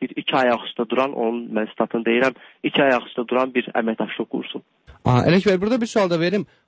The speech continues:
Speaker 2: Orada belə deyək, adətən, ə, Avropa Birliyi nümayəndələrinin ya Qərbdən gələn nümayəndələrin mətbuat konfranslarında belə hallar olur.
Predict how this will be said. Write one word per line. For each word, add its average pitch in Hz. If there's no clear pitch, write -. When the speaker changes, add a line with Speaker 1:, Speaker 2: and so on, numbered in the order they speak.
Speaker 2:
Orada 190
belə 160
deyək, 117
adətən, 143
ə, 123
Avropa 147
Birliyi 120
nümayəndələrinin 110
ya 117
Qərbdən 135
gələn 123
nümayəndələrin 117
mətbuat 120
konfranslarında 117
belə 120
hallar 117
olur. 110